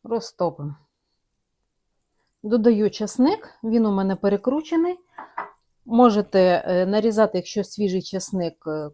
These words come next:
кубиками, або просто пластівцями, або навіть просто цілий зубчик роздушити і покласти до вершкового масла. Часник підсмажився, додаємо креветки.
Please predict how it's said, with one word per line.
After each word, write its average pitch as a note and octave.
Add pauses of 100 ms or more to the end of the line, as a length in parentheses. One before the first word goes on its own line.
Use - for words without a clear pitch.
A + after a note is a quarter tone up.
кубиками, D#4+ (360)
або G3
просто G3+
пластівцями, C4
або F3+
навіть F3+
просто G3 (400)
цілий G3
зубчик C4 (140)
роздушити F#3+
і A3
покласти G#3+
до F#3
вершкового F3
масла. D3 (2250)
Часник A3+
підсмажився, D#4
додаємо G3+
креветки. D3